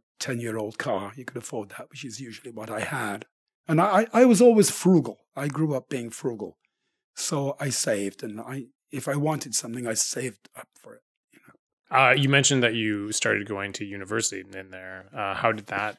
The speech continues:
Speaker 2: decision come about to attend university?
Speaker 1: It actually started when I was in that little mining village and looking around for things to pass my time. And somebody said, "You know, you can actually get correspondence courses for free." And I said, "Oh, really?" Uh, so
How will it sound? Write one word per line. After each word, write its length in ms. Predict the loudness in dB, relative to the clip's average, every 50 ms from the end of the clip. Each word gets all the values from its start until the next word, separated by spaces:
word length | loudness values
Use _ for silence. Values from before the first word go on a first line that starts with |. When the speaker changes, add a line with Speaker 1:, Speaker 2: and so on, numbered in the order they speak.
| _ _ -6
Speaker 2:
decision 420 | -4 -2 -2 -4 -4 -6 -10 -8
come 140 | -8 -8 -8
about 300 | -4 -4 -4 -4 -4 -6
to 440 | -8 -8 -8 -8 -10 -12 -14 -14 -12 -10
attend 300 | -8 -6 -6 -8 -6 -8
university? 560 | -8 -8 -4 -4 -4 -4 -4 -6 -8 -10 -10 -14 -18 -18 _ _ _ _ _ _ _ _ _ _ _ _ _ -20 -20 -4 2
Speaker 1:
It 120 | 4 4 4
actually 240 | 2 0 -2 -2 -2
started 520 | 0 4 6 6 6 6 4 2 -2 -4
when 100 | -2 -2
I 40 | -2
was 140 | -2 -4 -4
in 80 | -4
that 100 | -4 -4
little 180 | -2 -2 -2 -2
mining 460 | 0 2 4 6 6 6 4 2 0
village 420 | -2 -4 -2 -2 -2 -4 -6 -10
and 160 | -8 -4 0 0
looking 220 | 0 0 0 -2
around 220 | -2 -2 -4 -6
for 140 | -6 -6 -4
things 260 | -2 -2 -2 -2 -4 -4
to 160 | -4 -4 -4
pass 280 | -2 -4 -4 -4 -2 -2
my 140 | -2 -2 -2
time. 440 | -2 -2 0 0 2 0 0 -2 -4 _ _ _ _ _ _ _ 2
And 120 | 2 4
somebody 280 | 4 4 4 4 2 4
said, 220 | 2 2 4 4
"You 100 | 4 6
know, 160 | 6 6 8
you 220 | 8 8 8 6 6
can 180 | 6 4 4
actually 320 | 4 2 0 0 0 0 0
get 240 | 0 -2 -2 _
correspondence 800 | -4 -2 0 0 0 -2 -2 2 4 4 6 6 4 2 0 -2
courses 540 | -2 0 0 2 2 0 -2 -4 -10 -14 -16 _ _ _
for 140 | -2 0 0
free." 400 | 2 2 2 2 2 0 -2 _ _ _ _ _ _
And 100 | -6 -2
I 40 | 0
said, 200 | 0 0 -2 -4 -8 _ _ _ _ _ _
"Oh, 140 | 2 2 4 6
really?" 440 | 6 6 8 8 8 6 6 2 0 _ _ _ _ _ _ _ _ _ _ 2
Uh, 320 | 4 4 6 4 2 0 -4
so 420 | -4 -2 0 2 2 0 0 -4